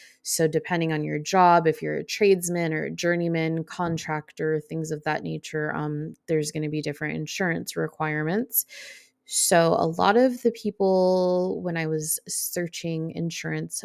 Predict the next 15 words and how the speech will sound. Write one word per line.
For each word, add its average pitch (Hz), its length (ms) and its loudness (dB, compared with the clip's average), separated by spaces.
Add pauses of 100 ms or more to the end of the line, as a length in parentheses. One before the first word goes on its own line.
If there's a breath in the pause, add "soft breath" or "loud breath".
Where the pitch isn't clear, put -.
for 156 680 -4 (120)
estheticians, 156 960 -2 (400 loud breath)
I 170 60 2
kept - 360 -2
coming 175 280 0
up 156 240 0
with 151 220 4 (200)
the 160 100 2
same 151 680 0 (420 loud breath)
A 175 120 6
S - 440 2
P - 180 -4
C. 226 440 0 (1300)
Um, 170 500 4 (500 loud breath)
and 165 640 2